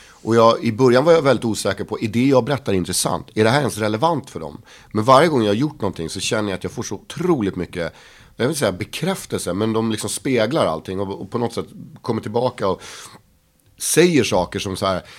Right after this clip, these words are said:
eh, jag känner inte igen mig i allt han säger, men jag känner igen mig i vissa saker väldigt väl. Eh, jag känner igen mig i allt han säger. Han pratar vårt språk. Du vet, sådana saker som jag får tillbaka. Jättekul.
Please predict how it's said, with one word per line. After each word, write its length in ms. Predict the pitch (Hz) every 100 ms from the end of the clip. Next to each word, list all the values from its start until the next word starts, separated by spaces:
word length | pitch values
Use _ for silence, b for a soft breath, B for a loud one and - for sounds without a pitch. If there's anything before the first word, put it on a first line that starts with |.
| B
eh, 120 | - 104
jag 320 | 101 101 117
känner 300 | - 127 131
inte 160 | 113
igen 200 | 110 107
mig 100 | 101
i 40 | 95
allt 220 | 92 92
han 120 | 95
säger, 300 | - 95 98
men 60 | 107
jag 100 | 95
känner 200 | 110 98
igen 180 | 98 98
mig 100 | 92
i 20 |
vissa 340 | 107 95 98
saker 480 | - 85 - 101 110
väldigt 360 | - 98 85 80
väl. 280 | 87 90 120 B B B
Eh, 100 | 90 87
jag 120 | 110
känner 220 | - 123 101
igen 140 | 95
mig 60 | 92
i 40 |
allt 240 | 101 107 -
han 100 | 107
säger. 440 | - 92 98 123 - -
Han 240 | - 127
pratar 340 | - 117 -
vårt 200 | 101 90
språk. 560 | - - 101 147 - -
Du 60 | -
vet, 120 | 113
sådana 220 | - 147
saker 320 | 135 92 - 95
som 140 | 92
jag 100 | 87
får 100 | 98
tillbaka. 540 | - 95 117 - 80 78 _ _ _ _ _ _ _ _ _ -
Jättekul. 600 | 95 98 - - 92